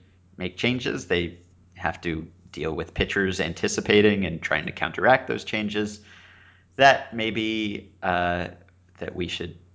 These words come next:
pity pull hitters instead of blaming them for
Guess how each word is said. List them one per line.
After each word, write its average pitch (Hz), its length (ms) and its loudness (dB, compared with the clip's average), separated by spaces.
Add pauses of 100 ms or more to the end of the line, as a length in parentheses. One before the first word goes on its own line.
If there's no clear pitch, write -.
(120)
pity 123 260 2
pull 101 240 0
hitters 92 380 2
instead 82 340 -6
of - 240 -8
blaming 82 400 -2
them 82 200 -4 (160)
for - 480 -2